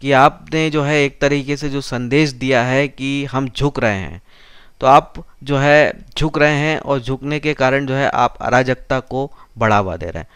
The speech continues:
तो आप ये संदेश दे रहे हैं कि कोई भी आ जाए, लाल किले पे चढ़ जाए, छब्बीस जनवरी के दिन जो है देश का अपमान करे और जो है इस प्रकार की हिंसा हो, ये सब हो और उसके बाद जो है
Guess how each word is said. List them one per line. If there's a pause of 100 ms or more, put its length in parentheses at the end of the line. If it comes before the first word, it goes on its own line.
(380)
तो
आप
ये
संदेश
दे
रहे
हैं
कि
कोई
भी
आ
जाए,
लाल
किले
पे
चढ़
जाए,
छब्बीस
जनवरी
के
दिन
जो
है
देश
का (460)
अपमान
करे (420)
और
जो
है
इस
प्रकार
की
हिंसा
हो,
ये
सब
हो
और
उसके
बाद
जो
है